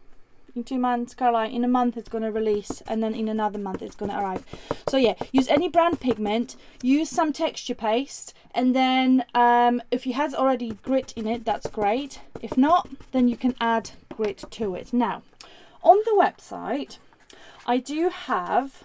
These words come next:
at the moment, a, um, sand, art sand.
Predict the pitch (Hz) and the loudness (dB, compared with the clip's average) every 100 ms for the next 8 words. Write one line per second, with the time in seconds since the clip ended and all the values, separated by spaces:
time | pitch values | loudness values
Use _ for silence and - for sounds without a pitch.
0 | - 214 - 220 214 208 220 247 262 - | -8 -8 -4 -2 0 0 0 0 -2 -2
1 | - - - 240 240 240 240 240 240 247 | -4 -4 -4 2 4 4 2 0 0 0
2 | 247 - - - - 240 240 247 254 254 | -4 -10 -20 -20 -4 0 2 2 2 -2
3 | - - 330 208 190 - 214 254 - - | -4 -2 0 0 -2 2 4 4 0 -8
4 | 190 175 175 - | -6 -6 -10 -14